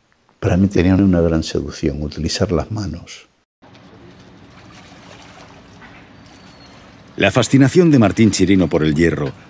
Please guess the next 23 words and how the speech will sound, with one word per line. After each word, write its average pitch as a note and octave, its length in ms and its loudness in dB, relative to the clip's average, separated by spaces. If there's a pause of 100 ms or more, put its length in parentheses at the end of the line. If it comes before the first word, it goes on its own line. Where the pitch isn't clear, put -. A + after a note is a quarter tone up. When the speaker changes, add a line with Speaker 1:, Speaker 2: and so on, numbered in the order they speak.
Speaker 2:
data C3 320 -2
de A2+ 80 -2
su G2 100 -2
misma F2 280 0
infancia, C#2+ 500 -4 (400)
cuando F#2 240 2
pasaba C#3+ 320 0
las C3 160 -2
horas C3 180 0
contemplando G#2 640 0
el F2+ 100 0
trajín G2 340 0
de F#2 80 2
los D2+ 140 -2
barcos E2+ 400 -4
en D#2+ 80 -2
los D2+ 140 -4
astilleros E2 480 0
del C#2+ 160 -2
puerto D#2+ 340 -2
de C#2 100 -4
La - 100 -6
Luz, A2+ 240 -2